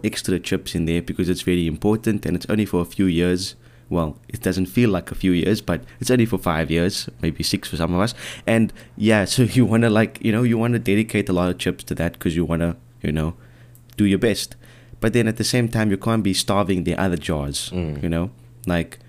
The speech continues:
Speaker 1: you need to be putting chips into that jar with friends because that gives you your fun in life, you know? Or
Speaker 2: Mm.
Speaker 1: something else, whatever. Like, everyone's jars are different, but the point is, like, you can't be overfilling one. I mean, the
Speaker 2: Mm.
Speaker 1: same thing goes for, like, relationships. Like,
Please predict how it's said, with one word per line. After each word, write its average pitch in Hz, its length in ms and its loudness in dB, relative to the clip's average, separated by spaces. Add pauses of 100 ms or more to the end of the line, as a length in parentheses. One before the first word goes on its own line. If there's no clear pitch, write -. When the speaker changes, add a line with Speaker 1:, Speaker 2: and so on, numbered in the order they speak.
(140)
Speaker 1:
you 113 100 4
need 151 180 4
to 156 40 -4
be 127 80 -4
putting 117 360 0
chips - 400 -2
into 104 240 -4
that 92 180 0
jar 85 240 0
with 85 160 -2
friends 82 380 -2
because 85 400 -4 (500)
that 104 220 0
gives 92 240 0
you 101 80 4
your 87 160 2
fun 92 360 -2
in 82 180 -2
life, 69 360 -8
you 85 120 -2
know? 87 220 0 (320)
Or 92 220 2
Speaker 2:
Mm. 76 220 -10
Speaker 1:
something 120 340 0
else, 104 260 0
whatever. 107 400 0
Like, 76 220 -2
everyone's 117 380 2
jars 92 320 0
are 82 80 0
different, 82 540 -4
but 82 160 -2 (520)
the 101 60 -2
point 110 340 0
is, 90 180 2
like, 82 340 -4 (520)
you 107 120 0
can't 120 260 0
be 113 100 0
overfilling 95 640 0
one. 73 220 -4 (380)
I 107 60 2
mean, 123 160 4
the 110 60 0
Speaker 2:
Mm. 147 100 0
Speaker 1:
same 131 120 0
thing 120 160 2
goes 92 220 0
for, - 100 -4
like, 82 220 -2
relationships. 80 640 -2
Like, 73 240 -6